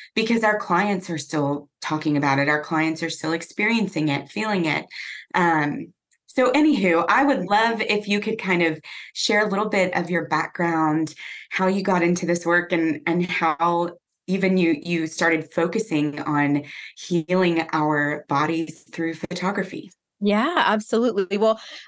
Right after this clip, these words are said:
Speaker 2: I mean, I, I couldn't agree with you more that body image is just this, like, you know, issue that just kind of follows us. And what's interesting about body image, I think, is it,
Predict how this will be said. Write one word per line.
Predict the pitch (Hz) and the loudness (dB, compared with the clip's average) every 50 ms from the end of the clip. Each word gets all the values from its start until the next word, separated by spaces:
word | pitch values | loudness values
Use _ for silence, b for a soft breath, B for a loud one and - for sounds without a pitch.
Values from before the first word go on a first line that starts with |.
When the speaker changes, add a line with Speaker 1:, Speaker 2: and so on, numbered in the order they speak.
| B | B
Speaker 2:
I | - | 0
mean, | 254 262 262 262 - | 2 2 2 2 2
I, | - 262 254 240 - | 2 2 0 0 0
I | - 226 240 240 220 - | 0 0 0 0 -2 -6
couldn't | - - 302 302 311 - - - | -6 -4 -2 -2 -2 -2 -2 -4
agree | 202 202 - 185 180 185 | -4 -4 -2 0 0 2
with | 180 185 - - | 2 0 0 -2
you | 175 165 | -4 -2
more | 156 156 151 151 151 147 | -2 0 2 2 2 4
that | 139 139 135 127 110 - | 4 2 2 2 0 0
body | 160 170 147 156 165 165 | 2 2 2 2 0 -2
image | 113 131 165 156 151 151 151 | -4 -4 -4 -6 -6 -6 -4
is | 165 156 147 | -4 -4 -4
just | - - 170 151 - - | -4 -6 -6 -8 -6 -4
this, | - 143 143 - - - - B B B B B B B B B B B B _ - | -4 -4 -4 -6 -10 -16 -20 B B B B B B B B B B B B _ 0
like, | 190 180 175 175 - _ | 2 2 2 0 -4 _
you | 220 220 226 | 0 2 4
know, | 214 196 170 160 156 156 160 160 180 B B B B - - _ _ | 4 4 4 4 4 4 2 0 -2 B B B B -20 -20 _ _
issue | 269 294 320 - - - 214 175 160 160 | 0 0 2 0 0 0 0 0 2 2
that | 156 185 185 196 | 2 2 2 2
just | 226 226 220 - - | 0 -2 -2 -2 -6
kind | - - 311 294 | -4 0 2 2
of | 262 202 | 2 0
follows | - - - 175 160 165 220 240 226 170 156 127 120 143 151 - - - | -2 -4 -2 2 2 4 4 4 4 2 2 0 -2 -6 -8 -4 0 0
us. | 156 147 - - | 0 0 0 -2
And | - - 240 233 - - - - | 0 0 0 0 -2 -6 -8 -6
what's | - 262 269 269 262 - | -2 2 2 2 2 0
interesting | - - 285 339 - - 427 427 - - - - 254 233 208 196 | -2 -4 -4 -4 -4 -8 -10 -10 -10 -12 -8 -4 -2 -2 -2 -2
about | 180 165 - 175 170 170 170 - | -2 -2 0 2 2 2 2 0
body | 175 170 156 165 185 180 | 0 0 0 0 0 -2
image, | 175 170 160 170 | -2 -2 -2 -2
I | 160 160 | -2 -2
think, | 160 - 175 170 165 - | -2 -4 -6 -6 -6 -4
is | - 180 165 170 - | -4 -4 -4 -4 -4
it, | - - - | -6 -6 -6